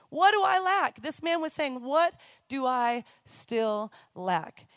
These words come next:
And I just believe the Lord was like, "I'm so glad you asked,"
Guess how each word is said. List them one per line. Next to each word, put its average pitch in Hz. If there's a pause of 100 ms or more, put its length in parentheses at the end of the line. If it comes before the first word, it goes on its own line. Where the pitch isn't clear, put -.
(140)
And 190
I 208
just 214
believe 185
the 175
Lord 175
was 170
like, 160 (260)
"I'm 185
so 160
glad 156
you 214
asked," -